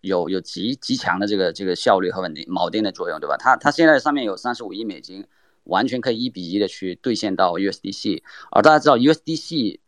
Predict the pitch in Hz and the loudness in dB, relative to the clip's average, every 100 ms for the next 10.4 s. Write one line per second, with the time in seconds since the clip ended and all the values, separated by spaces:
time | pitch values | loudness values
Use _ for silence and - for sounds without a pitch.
0 | - 101 92 90 156 151 120 101 104 101 | -4 -4 -2 -6 -6 -4 -4 -4 -6 -6
1 | 92 98 90 - 78 90 110 92 87 95 | -4 -4 -4 -6 -8 -8 -8 -8 -6 -6
2 | 92 110 107 117 107 - 78 73 - 120 | -4 -6 -6 -8 -10 -10 -8 -8 -6 -4
3 | 139 - 131 107 - _ _ - 175 110 | -4 -2 0 0 -2 _ _ -2 2 2
4 | 117 156 135 101 104 170 156 101 95 139 | 4 4 4 -4 -2 0 0 -4 -6 -6
5 | 156 131 - 135 - 139 113 123 143 170 | -6 -6 -6 -12 -6 -4 -4 -6 -10 -8
6 | 120 95 87 80 60 - 95 78 67 - | -6 -6 -8 -8 -8 -12 -8 -6 -6 -8
7 | - 71 - 110 113 120 78 73 85 90 | -8 -8 -2 0 0 -4 -6 -8 -8 -6
8 | 85 71 71 85 80 - _ 92 95 - | -4 -4 -2 -4 -4 -12 _ -6 -4 -2
9 | 127 117 123 117 - 117 123 92 87 101 | -2 -2 0 0 -2 -8 -4 -2 -2 -4
10 | 90 95 92 | -4 -4 -4